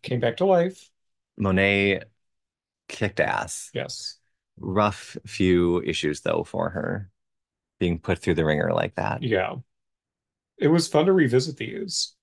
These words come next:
Speaker 2: Yeah, I forgot about, I mean, it's not my favorite arc, but
Speaker 1: Yeah.
Speaker 2: it's
Speaker 1: I'm
Speaker 2: X Factor doing X Factor good things.
Speaker 1: Yes.
Speaker 2: Like, everyone got their time to shine.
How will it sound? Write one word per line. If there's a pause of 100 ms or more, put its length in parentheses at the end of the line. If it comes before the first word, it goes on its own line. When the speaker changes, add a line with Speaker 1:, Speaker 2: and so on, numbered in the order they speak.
(420)
Speaker 2:
Yeah,
I
forgot
about,
I
mean,
it's
not
my
favorite
arc,
but
Speaker 1:
Yeah. (680)
Speaker 2:
it's
Speaker 1:
I'm (140)
Speaker 2:
X
Factor
doing
X
Factor
good
things.
Speaker 1:
Yes.
Speaker 2:
Like,
everyone
got
their
time
to
shine.